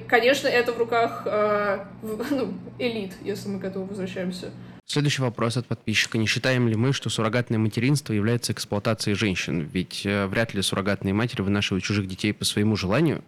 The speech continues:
Speaker 2: э, но это позволяет заработать неплохие деньги, что сподвигает многих на подобный труд. Вот как вы считаете, э,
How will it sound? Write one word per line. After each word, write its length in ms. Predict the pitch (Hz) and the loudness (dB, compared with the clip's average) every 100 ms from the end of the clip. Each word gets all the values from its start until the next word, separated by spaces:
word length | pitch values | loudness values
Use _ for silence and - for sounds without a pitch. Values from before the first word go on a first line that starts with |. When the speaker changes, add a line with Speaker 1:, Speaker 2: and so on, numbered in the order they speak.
| - | -6
Speaker 2:
э, 460 | 104 95 95 95 90 | -2 0 2 2 0
но 120 | 120 | 0
это 120 | 180 | 0
позволяет 380 | 202 165 165 180 | 2 4 4 4
заработать 440 | 160 143 147 156 147 | 2 2 0 0 -2
неплохие 380 | 131 123 131 | 0 0 0
деньги, 260 | 120 123 101 | 2 2 0
что 220 | - 110 | -2 -2
сподвигает 540 | 120 - 101 98 104 101 | -2 -4 -4 0 0 0
многих 340 | 98 95 - | -2 -2 -4
на 60 | 92 | -4
подобный 440 | 87 90 90 90 | -4 -4 -2 -2
труд. 380 | - 85 82 - _ _ _ - | -2 -6 -6 -14 _ _ _ -12
Вот 140 | - | -6
как 200 | 101 - | -6 -6
вы 60 | 85 | -8
считаете, 480 | - - - - - | -8 -8 -10 -12 -14
э, 80 | - | -16